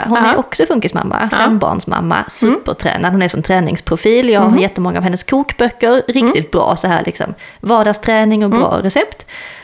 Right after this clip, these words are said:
Speaker 1: Hon skriver det, att kvinnor som har bukfett,
Speaker 2: Mm.
Speaker 1: det är kortisol. Kortisol är ett hormon som utlöses av stress.
Speaker 2: Stress.
Speaker 1: Aha.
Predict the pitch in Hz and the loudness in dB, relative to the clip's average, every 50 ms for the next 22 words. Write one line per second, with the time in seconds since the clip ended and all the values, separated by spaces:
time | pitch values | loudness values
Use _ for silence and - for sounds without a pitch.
0 | - _ _ _ _ _ _ _ _ - 349 392 403 392 - - 320 285 240 226 | -20 _ _ _ _ _ _ _ _ 0 2 2 2 2 0 0 2 2 2 2
1 | 226 254 254 - - - - - - 220 - - - - 320 339 294 214 190 208 | 2 2 0 0 -2 -4 -4 -4 -6 -6 -6 -4 -2 0 2 4 4 4 4 2
2 | 269 - - 220 226 208 - 165 160 - 202 233 269 - - - - - - 269 | 0 0 0 0 2 2 0 0 0 0 0 0 0 -2 -6 -10 -8 -4 -2 -2
3 | 320 - - - - - - - - 220 269 427 - 262 285 277 - - 214 185 | -2 -4 -6 -14 -18 -18 -8 -2 0 0 0 2 2 2 2 2 0 -2 -2 -2
4 | 180 185 - - - _ - - 202 - - 214 - - - - - - - - | -2 -2 -4 -6 -12 _ -4 -4 -4 -2 -4 -4 -4 -2 -4 -4 -6 -12 -16 -20
5 | _ _ _ _ _ _ _ - - 196 190 196 185 - 180 170 202 254 330 415 | _ _ _ _ _ _ _ -6 -6 -4 -4 -4 -4 -2 0 0 2 2 0 -2
6 | - - 185 180 165 - - 175 165 165 151 160 208 277 392 415 - - - 294 | -4 -6 -6 -4 -4 -4 -2 -2 -2 0 0 0 0 0 -2 -4 -4 -2 -2 -2
7 | 302 - 262 269 - - - - - - - - - 180 - - 311 - - - | -2 0 -2 -2 -2 -4 -6 -8 -8 -10 -14 -10 -8 -8 -6 -6 -6 -6 -2 0
8 | 277 311 339 - - - - - - - - - - - - - - - _ _ | 0 2 2 0 0 -2 -2 -2 -2 -4 -6 -8 -12 -18 -20 -20 -20 -20 _ _
9 | _ _ _ _ - 170 139 135 - - 220 - - | _ _ _ _ -8 -8 -8 -8 -6 -4 -4 -2 -2